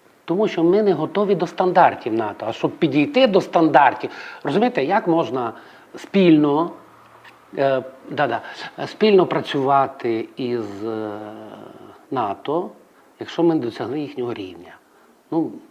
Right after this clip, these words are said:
уявіть собі, навчання, ну, це ж є технічне оснащення, це люди навчені якісь є.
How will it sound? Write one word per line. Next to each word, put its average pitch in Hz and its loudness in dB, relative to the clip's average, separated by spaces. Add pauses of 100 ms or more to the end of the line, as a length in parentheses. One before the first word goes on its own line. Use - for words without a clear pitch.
(120)
уявіть 160 2
собі, - -6
навчання, 110 -2 (640)
ну, 139 -10
це 220 -4
ж - -2
є 170 0
технічне 147 -6
оснащення, 92 -10 (300)
це 165 -2
люди 139 0
навчені 107 -6
якісь 92 -14
є. 90 -10